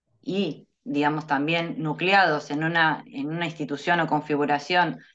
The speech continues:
que lleva ese nombre, eh, se pueden rastrear desde la revolución, antes no, claramente la, esas funciones también existían y obviamente estaban contenidas en otros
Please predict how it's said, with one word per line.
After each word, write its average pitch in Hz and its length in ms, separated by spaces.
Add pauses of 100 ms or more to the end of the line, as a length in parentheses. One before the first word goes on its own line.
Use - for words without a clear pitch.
(120)
que 151 120
lleva 175 280
ese 170 200
nombre, 185 640 (400)
eh, 156 560
se 147 160
pueden 175 260
rastrear 170 560 (200)
desde 156 420
la 156 180
revolución, 135 840 (500)
antes 220 300
no, 170 320
claramente 180 580
la, 160 120
esas 156 300
funciones 175 380
también 156 260
existían 160 480
y 170 100
obviamente 160 380
estaban 151 580
contenidas 156 680
en - 140
otros 196 520